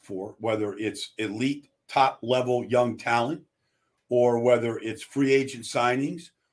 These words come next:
or whether it's the biggest player to move from one team to another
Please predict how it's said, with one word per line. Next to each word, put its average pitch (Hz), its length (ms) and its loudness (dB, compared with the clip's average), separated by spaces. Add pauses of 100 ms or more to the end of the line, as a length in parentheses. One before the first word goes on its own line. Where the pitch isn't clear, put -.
(160)
or 123 240 -2
whether 123 420 2
it's 117 300 -8
the 123 100 -4
biggest 131 540 -2 (260)
player 120 580 0 (420)
to 123 80 -8
move 127 320 -2
from 113 140 -10
one 131 220 -2
team 120 300 -4
to 113 140 -8
another 110 480 0